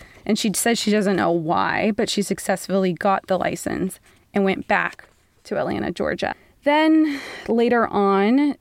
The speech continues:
she says Phaedra called her into her office and she said, "Hey, with that Maryland driver's license you got, go open up this bank account and we're gonna deposit a check in there." So she claims that she deposited a, a twenty-seven thousand dollar check for Phaedra and Apollo,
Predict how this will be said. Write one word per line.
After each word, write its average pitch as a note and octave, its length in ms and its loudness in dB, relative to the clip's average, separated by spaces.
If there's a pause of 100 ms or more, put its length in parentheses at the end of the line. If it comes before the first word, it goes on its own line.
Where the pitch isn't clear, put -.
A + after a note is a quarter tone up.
she - 160 -8
says G#3+ 220 -2
Phaedra G3+ 280 2
called G3+ 220 0
her G3 100 2
into F#3 180 -2
her F#3 300 0
office B3+ 640 0 (580)
and G3 360 2
she - 140 0
said, G#3+ 200 2
"Hey, G#3+ 220 2
with G3+ 160 -2
that G3 280 0
Maryland G3 380 4
driver's F#3+ 380 2
license G3 320 0
you F3+ 40 0
got, F#3+ 360 0
go F#3+ 160 2
open G3 200 2
up F#3+ 200 0
this F3 160 -2
bank - 500 -2
account D4 460 2
and G#3 200 2
we're G3 100 2
gonna G3 180 2
deposit F3+ 440 0
a E3+ 80 2
check - 280 -4
in B3 80 4
there." C4+ 240 4
So F3+ 480 0 (340)
she - 160 -4
claims G3+ 320 0
that - 240 -4
she G#3 180 0
deposited F#3 520 0
a, F3+ 80 -4 (100)
a G3 60 0
twenty-seven F#3+ 500 0
thousand F#3 280 2
dollar E3+ 200 2
check A3 340 -2
for G3 300 0
Phaedra F#3+ 480 0
and - 80 -2
Apollo, B3+ 580 2